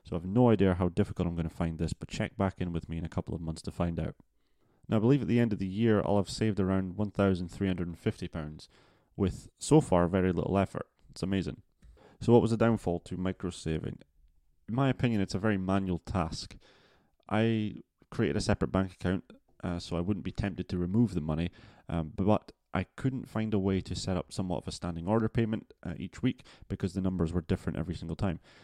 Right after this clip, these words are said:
Now, I'm not aware if it's even possible to do this, uh, and I'll be honest, I didn't research the banking system before trying it out, but if you know of a way that you can automate this, please <laughs> do let me know because I would like to try this again.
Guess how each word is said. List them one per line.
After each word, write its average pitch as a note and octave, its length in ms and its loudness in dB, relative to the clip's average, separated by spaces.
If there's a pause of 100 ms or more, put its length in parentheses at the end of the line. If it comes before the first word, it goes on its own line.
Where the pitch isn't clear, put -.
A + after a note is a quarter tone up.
(160)
Now, F#2 120 0
I'm F2+ 80 0
not G#2 160 2
aware F#2 400 2
if E2 120 -6
it's - 140 -8
even E2 220 -10
possible F2 420 -4
to - 200 -14
do A2+ 140 2
this, D#2 300 -8 (480)
uh, D#2+ 140 -4
and E2 100 -4
I'll F2 60 -4
be G2+ 100 2
honest, G2+ 240 0
I F#2 40 -2
didn't F2+ 200 0
research E2+ 400 -2
the E2 80 -6
banking F2 320 0
system - 340 -6
before E2 300 -2
trying D#2+ 300 -2
it D#2+ 80 0
out, F2+ 160 0 (260)
but F#2+ 80 0
if G#2+ 140 0
you G#2 80 -2
know B2+ 140 4
of A2 80 2
a G#2+ 40 2
way F2 380 0
that C2 100 -4
you C#2 80 -6
can - 140 -4
automate F#2+ 420 0
this, - 400 -6
please F2+ 300 -4
<laughs> - 20 -18
do - 180 0
let F2 160 -4
me F2+ 120 -4
know E2+ 200 -2
because E2 280 -6
I - 20 0
would F2+ 240 -4
like G#2 160 -2
to - 60 -10
try E2+ 240 -2
this E2+ 180 -6
again. E2 320 -4